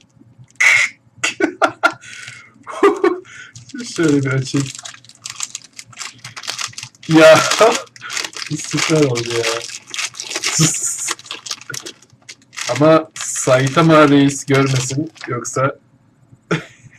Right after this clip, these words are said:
sinirlenebilir. Evet. One Punch Man'den, One Punch Man'den Saitama'nın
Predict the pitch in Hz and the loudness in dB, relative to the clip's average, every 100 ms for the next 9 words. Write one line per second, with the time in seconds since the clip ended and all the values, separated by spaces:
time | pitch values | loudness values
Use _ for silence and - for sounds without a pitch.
0 | _ 214 - - - - - - _ - | _ -12 -12 -14 -16 -20 -20 -20 _ -20
1 | - - 131 123 123 123 120 120 123 - | -12 -6 -4 -4 -6 -8 -8 -10 -12 -16
2 | _ _ _ _ _ - 151 147 131 123 | _ _ _ _ _ 2 6 6 4 -4
3 | _ - _ - 139 170 240 269 262 262 | _ -20 _ -4 4 6 8 6 2 -10
4 | 254 254 - _ - 196 190 202 - 180 | -12 -14 -18 _ 2 6 6 4 -4 0
5 | 170 160 156 151 147 143 143 151 - - | 4 6 6 6 6 6 2 -4 -14 -12
6 | 131 139 151 - 156 143 - 131 123 123 | 0 2 4 4 4 4 0 -2 0 -2
7 | 120 120 131 131 _ _ - - - 135 | -2 -2 -2 -10 _ _ -18 -6 4 4
8 | 143 143 175 160 147 135 139 - | 4 4 4 4 4 2 -2 -6